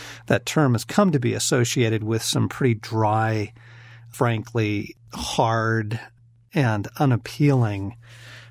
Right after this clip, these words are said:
curriculum out there. But it is. This is our worldview series. And the reason I wanted to start with that quote this morning, we, we're obviously entering into a political season, you know, and,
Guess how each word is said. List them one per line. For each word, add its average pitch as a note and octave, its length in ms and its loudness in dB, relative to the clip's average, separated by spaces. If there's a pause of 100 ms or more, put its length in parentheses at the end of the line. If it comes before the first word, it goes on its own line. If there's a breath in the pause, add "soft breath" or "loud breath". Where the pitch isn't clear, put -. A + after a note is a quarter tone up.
(100)
curriculum C#3 600 0
out F#2+ 220 -8
there. G2+ 260 -4
But G3 400 2
it G3+ 100 4
is. A#3 360 2
This C#3 260 -2
is C3 120 2
our A#2+ 140 2
worldview A2 500 -2
series. D3 680 0
And B2 340 2 (440 loud breath)
the F3 60 4
reason B3 220 6
I F3+ 60 6
wanted C3 200 2
to B2 40 -4
start C3 200 0
with A2+ 100 -4
that G2 180 -6
quote C3+ 400 0
this - 200 -4
morning, A#2+ 300 2
we, A#2 220 -4
we're D3+ 220 4 (180)
obviously C3 580 0
entering A#2 320 2
into G#2 320 -2
a G#2 60 0
political A2+ 580 -2
season, - 640 -6 (560 loud breath)
you A2+ 80 2
know, G2 280 -4 (120)
and, G#2+ 440 0